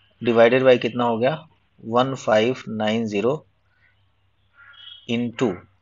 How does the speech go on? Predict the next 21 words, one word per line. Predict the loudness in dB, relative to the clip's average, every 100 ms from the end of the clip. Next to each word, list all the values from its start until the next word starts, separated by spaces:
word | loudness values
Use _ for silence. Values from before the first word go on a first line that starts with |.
| -4
हमने | -2 -2
क्या | 4 2
किया, | 4 0
थाउजेंड | 4 4 4 2 0
से | -2
मल्टीप्लाई | -2 -2 0 0
कर | 0
दिया, | 0 0
तो | 0 2
थाउजेंड | 2 2 -4
से | 0
डिवाइड | 6 6 6
करेंगे | 2 2 -2
कितना | -4 -4 -4
आ | -2
जाएगा, | -2 -4 -12 _ _ -20 -20 -20 _ 4
टेन | 4 4
के | 0
पावर | 4 6 6
हो | 4 0
गया | 0 -2